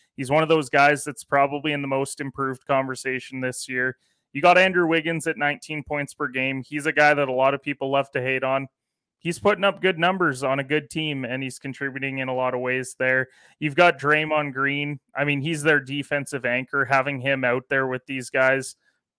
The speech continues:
I think the numbers don't truly show the impact that he has for Golden State, because I think they're a vastly different basketball team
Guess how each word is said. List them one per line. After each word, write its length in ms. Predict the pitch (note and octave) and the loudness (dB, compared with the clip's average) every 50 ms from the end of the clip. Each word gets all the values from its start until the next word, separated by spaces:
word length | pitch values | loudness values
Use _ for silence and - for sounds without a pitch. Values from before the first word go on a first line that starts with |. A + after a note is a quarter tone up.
| _ _ - | _ _ 0
I 80 | C#3+ D3+ | 0 2
think 340 | D3 F3 E3+ D#3 C3 - - _ _ _ _ _ _ _ | 4 2 2 0 -2 -6 -14 _ _ _ _ _ _ _
the 180 | D3 C#3 E3 E3 | -2 0 2 4
numbers 460 | E3 F3 F3+ F3 F#3 F3 D#3+ C#3+ - | 6 6 6 6 4 2 2 2 0
don't 260 | - E3+ D#3+ D#3+ C3 | 0 2 2 0 -2
truly 460 | - - - E3 D#3+ D#3 D3 D3 C#3 | -8 -6 -2 0 0 0 0 -2 -4
show 300 | C3+ - - D3+ C#3+ C#3 | -6 -4 -2 -2 -2 -2
the 180 | B2+ C3 B2+ C3 | -2 -2 -2 -4
impact 460 | C3+ C3 - C3+ C3 B2+ B2 - - | -4 -2 -2 0 2 2 0 0 -4
that 120 | C3 B2 - | -8 -6 -4
he 140 | C#3 C3 | -4 -2
has 300 | B2 C3 B2+ B2 A#2+ - | 0 2 2 2 0 -2
for 140 | - C3+ B2+ | -6 -6 -4
Golden 280 | A#2+ C3 B2+ B2+ A#2 A2+ | -2 0 -2 -2 -4 -8
State, 320 | - - - B2+ B2 A#2 | -10 -6 -4 -4 -4 -4
because 240 | - - - D3+ C#3+ | -4 -2 0 4 4
I 120 | D#3 E3 | 4 4
think 200 | - - F3+ D#3 | 4 2 -2 0
they're 160 | - D#3+ D3+ C#3+ | 2 2 2 2
a 60 | B2 | 4
vastly 440 | A#2+ C#3 C3 C3+ C3 - - C#3+ C3+ | 4 4 4 4 4 2 -2 -6 -2
different 360 | B2 C3 B2+ - C3+ C3 A#2 | -2 -2 -2 -2 -4 -4 -2
basketball 500 | A#2+ A#2 B2 B2+ - - - C#3+ C#3 C3+ | 0 0 0 0 -2 -4 -4 -2 -2 -2
team 340 | - - D3 D3+ D3+ D3+ | -4 -6 -6 -4 -4 -6